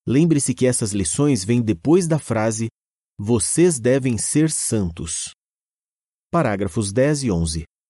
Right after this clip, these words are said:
O que Levítico dezenove três diz que devemos fazer e por que essa ordem é importante?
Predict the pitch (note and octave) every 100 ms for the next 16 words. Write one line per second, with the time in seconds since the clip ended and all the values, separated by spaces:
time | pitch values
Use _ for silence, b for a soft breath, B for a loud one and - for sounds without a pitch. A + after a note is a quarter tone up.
0 | _ _ F#3+ F3+ A#3+ G3+ A#2 D3 - -
1 | B2 A2+ G#2+ A2+ G2+ - B2 B2 F#2 F#2
2 | D#3 D#3+ C3 A#2+ A#2 C3+ B2+ A2 F#2 E2+
3 | G#2 D#3 _ _ G3 F3+ A#3+ E3+ G#3+ A#3
4 | - C3 B2+ F3 D#3+ C#3 B2+ F#3 E3 D3
5 | G2+ F2 E2